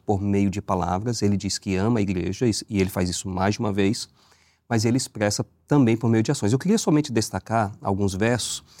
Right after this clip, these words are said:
em que Paulo demonstra o seu amor por meio de palavras. Vamos pegar aqui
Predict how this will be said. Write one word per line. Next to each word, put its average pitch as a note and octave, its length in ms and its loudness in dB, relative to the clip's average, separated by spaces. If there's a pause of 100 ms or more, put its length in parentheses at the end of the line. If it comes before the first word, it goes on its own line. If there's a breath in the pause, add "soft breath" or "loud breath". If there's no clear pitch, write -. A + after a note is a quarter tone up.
(160 loud breath)
em A#2 80 4
que A2 120 0
Paulo B2+ 500 4
demonstra C3 840 4 (180)
o A#2+ 80 0
seu C#3+ 160 2
amor B2 220 4
por B2+ 140 2
meio A#2 160 6
de A#2+ 120 2
palavras. F2+ 500 0
Vamos F#3 240 2
pegar A2+ 260 0
aqui G#2 320 0